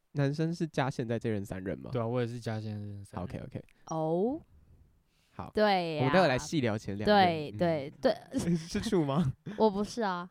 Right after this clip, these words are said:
Speaker 1: 好。
Speaker 3: 都聊成这样了，怎么可能是呢？
Speaker 1: 喜欢过几种性别？
Speaker 3: 一种。
Speaker 1: 最喜欢的姿势？
Speaker 3: 我主动。
Speaker 1: 好。
Speaker 3: 哦，我跟你说，我，我跟你讲，我这东西我觉得是真的可以好好探讨。如果双方都是，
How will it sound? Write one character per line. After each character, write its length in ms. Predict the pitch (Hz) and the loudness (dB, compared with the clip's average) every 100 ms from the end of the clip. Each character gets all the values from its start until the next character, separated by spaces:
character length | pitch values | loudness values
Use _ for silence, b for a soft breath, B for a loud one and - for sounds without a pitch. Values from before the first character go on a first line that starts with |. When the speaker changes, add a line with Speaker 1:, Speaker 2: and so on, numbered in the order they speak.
| _ | _
Speaker 1:
好。 60 | - | 6
Speaker 3:
都 140 | 370 | 8
聊 180 | 349 320 | 8 6
成 180 | 302 311 | 4 4
这 80 | 359 | 4
样 120 | 339 | 2
了， 100 | 262 | 2
怎 100 | 226 | 0
么 80 | 262 | 0
可 60 | |
能 200 | 247 233 | 2 2
是 200 | 254 320 | 0 -4
呢？ 340 | 294 277 277 285 | -4 -4 -4 -4
Speaker 1:
喜 60 | - | 0
欢 120 | 135 | 2
过 140 | 139 139 | 4 2
几 100 | 123 | 2
种 180 | 117 107 | -4 -4
性 220 | 110 107 | -6 -8
别？ 180 | - - _ _ _ _ _ _ - - | -12 -14 _ _ _ _ _ _ -20 -8
Speaker 3:
一 100 | 180 | -6
种。 140 | - - - _ _ _ _ b b b _ _ _ | -4 -8 -10 _ _ _ _ b b b _ _ _
Speaker 1:
最 120 | - 151 | -4 -2
喜 140 | 113 | -2
欢 140 | 113 | -4
的 300 | 110 104 - - | -6 -8 -10 -12
姿 120 | - | -8
势？ 260 | 107 - - - - - _ _ _ _ _ _ _ _ | -8 -8 -12 -14 -20 -20 _ _ _ _ _ _ _ _
Speaker 3:
我 180 | - 170 | -2 0
主 160 | 160 147 | 0 -4
动。 160 | 143 180 _ - _ - - | -8 -14 _ -20 _ -16 -4
Speaker 1:
好。 140 | 123 127 180 | -2 -2 4
Speaker 3:
哦， 80 | 262 | 4
我 40 | |
跟 140 | 302 | 4
你 60 | 339 | 0
说， 200 | 262 269 | 0 0
我， 280 | 202 220 220 | 0 0 2
我 80 | 247 | 0
跟 100 | 262 | 0
你 40 | |
讲， 120 | 226 | -2
我 60 | 214 | -6
这 260 | - 381 | -2 -2
东 200 | 240 262 | -2 -4
西 100 | 247 | -2
我 100 | 226 | -2
觉 100 | 170 | -2
得 80 | 175 | -4
是 120 | 190 | -4
真 180 | 208 190 | -4 -4
的 60 | 165 | -4
可 80 | 170 | -8
以 40 | |
好 140 | 151 | -8
好 80 | 139 | -8
探 180 | 165 147 | -8 -8
讨。 160 | 151 202 | -8 -6
如 120 | 285 | -2
果 160 | 262 | -2
双 280 | 190 220 220 | -2 -4 -4
方 220 | 208 202 | -4 -4
都 160 | 208 196 | -4 -4
是， 340 | 202 196 170 | -4 -8 -8